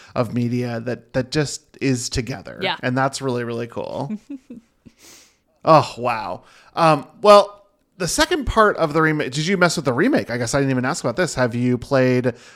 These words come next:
Speaker 1: Final Fantasy seven Remake?
Speaker 2: I have, and I loved it.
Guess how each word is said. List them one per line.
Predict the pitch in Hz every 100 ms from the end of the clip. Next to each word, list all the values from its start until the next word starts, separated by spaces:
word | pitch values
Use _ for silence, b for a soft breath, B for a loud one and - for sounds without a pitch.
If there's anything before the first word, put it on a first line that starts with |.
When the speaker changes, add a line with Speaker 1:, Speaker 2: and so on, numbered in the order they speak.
| B
Speaker 1:
Final | - 135 131
Fantasy | 131 127 - 131 123 123 82
seven | - 131 120 113
Remake? | 147 240 - - _ -
Speaker 2:
I | - 190
have, | 170 170 190 202 160 160 -
and | 190 190 -
I | 196 226 262 277 277 - _ _ _ -
loved | 165 156 -
it. | -